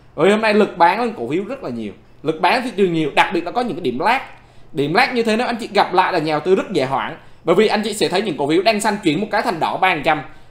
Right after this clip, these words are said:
Tâm lý hoảng loạn, tỷ lệ lỗ trong tài khoản cực cao. Vì thế cái quan điểm của mình là khi thị trường nó up lên, quan điểm là lúc mà đang xanh, đang ngon á, tranh thủ hạ tỷ trọng đi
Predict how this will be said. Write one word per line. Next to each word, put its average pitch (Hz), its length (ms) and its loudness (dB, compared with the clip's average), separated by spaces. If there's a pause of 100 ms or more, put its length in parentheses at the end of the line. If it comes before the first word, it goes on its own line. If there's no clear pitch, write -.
(100)
Tâm 226 200 4
lý 226 140 4
hoảng 165 280 0
loạn, 208 220 2
tỷ 139 100 -2
lệ 165 180 2
lỗ 147 240 4
trong 202 140 -2
tài 180 80 -6
khoản 123 200 -8
cực 190 100 -2 (100)
cao. 180 260 4 (460)
Vì 175 100 6
thế 208 140 6
cái 240 220 -6
quan 233 180 4
điểm 147 140 0
của 151 60 -4
mình 208 100 0
là 185 60 2
khi 233 180 0
thị 226 100 -4
trường 185 140 0
nó 208 60 2
up 254 100 -4
lên, 262 240 6 (360)
quan 202 200 6
điểm 170 120 4
là 202 60 4
lúc 226 180 6
mà 247 80 0
đang 233 220 2
xanh, 233 280 0
đang 240 200 0
ngon 233 240 6
á, 240 80 -2 (200)
tranh 202 140 -2
thủ 165 120 -2
hạ 175 160 0
tỷ 147 80 -6
trọng 175 200 -4
đi 202 180 0